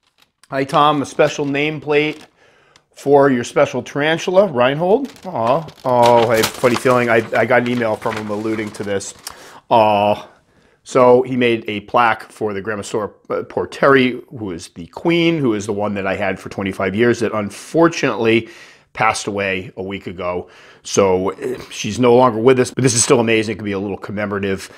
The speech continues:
plaque for her and Spider with Arachnosis. So thank you so much, Reinhold. That was incredibly kind of you. And unfortunately, the timing being as it was, she passed away while this was in transit. I would have loved to have put that on her enclosure for her last few days. All right, so we're gonna try to open this box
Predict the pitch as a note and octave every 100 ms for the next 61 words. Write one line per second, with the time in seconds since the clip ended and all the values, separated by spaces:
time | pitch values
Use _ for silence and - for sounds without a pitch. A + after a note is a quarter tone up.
0 | - - - - - C#3 B2 - - -
1 | A#2 A2 A2 G#2 A2 - G2+ G#2 G#2 G2+
2 | - _ - - F#2+ F#2+ F2+ F2+ A2 F#2+
3 | A2+ A2 A2+ G#2+ - G#2 - A#2+ - F#3+
4 | D3 C#3+ E3 C3+ A#2+ B2+ A#2 A#2+ A#2+ A2+
5 | A#2+ G#2+ - - D3 B2+ G#2+ G2 A2+ G#2+
6 | G2+ G2+ G#2 G2+ G2+ G#2 G#2 - B2 A#2
7 | A2+ G#2 G#2 G#2+ G#2+ G2+ G2+ - - -
8 | - A2 G#2 F#2+ F#2+ - C#3 C3 - A2
9 | G2 A#2+ G2 - G#2+ G#2 G2+ G2+ G2+ G2
10 | - G2+ G2 F#2 - A2 G#2+ F#2 F2+ -
11 | F#2 F#2 F#2 E2+ G2+ A#2+ A#2 A#2+ G#2 -
12 | G2+ G#2+ G#2 G2 F#2+ F#2 - G#2+ F#2+ F2+
13 | G#2+ - F#2+ F#2 F#2 - F#2+ F2+ E2+ C#2+
14 | - - - - E3 D3+ C#3 C3 C3+ E3
15 | D3+ D3+ D#3 D3 - G#2+ C3 C3+ -